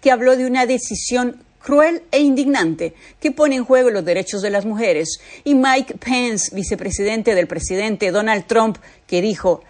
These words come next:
"La vida ha ganado", e instó a todos a trabajar juntos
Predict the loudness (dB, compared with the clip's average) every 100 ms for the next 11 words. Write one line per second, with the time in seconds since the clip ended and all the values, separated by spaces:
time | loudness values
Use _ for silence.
0 | -6 0 2 4 4 2 2 2 2 0
1 | -2 -2 -2 0 -2 0 0 2 0 -2
2 | -2 -6 -4 -4 -2 -4 -2 -2 -2 -2
3 | -4 -6